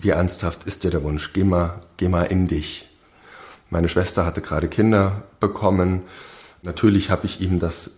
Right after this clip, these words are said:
dargelegt, so, „Du hast immer noch nette Momente. Möchtest du auf sie verzichten? Dann werde ich versuchen, dir das zu ermöglichen. Ich kann es nicht tun, aber wir werden da Mittel und Wege finden.“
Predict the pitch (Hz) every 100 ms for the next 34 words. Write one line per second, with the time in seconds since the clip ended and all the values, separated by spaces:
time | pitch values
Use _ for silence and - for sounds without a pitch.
0 | _ - 87 87 82 82 85 - - 87
1 | 80 - - _ - 90 - - 104 90
2 | - - - _ - 95 - - 90 85
3 | - 90 85 87 87 85 85 - - -
4 | 92 92 110 - 107 92 95 - - 101
5 | 98 85 - - - 117 113 90 92 95
6 | 98 - - - 87 101 101 92 90 -
7 | - - - 90 90 90 85 - - -
8 | 87 90 104 - - - 117 - 104 101
9 | 117 131 - - 143 143 120 104 95 92
10 | 98 110 98 85 - - 90 92 90 104
11 | 85 80 85 90 87 85 - 80 82 82
12 | 82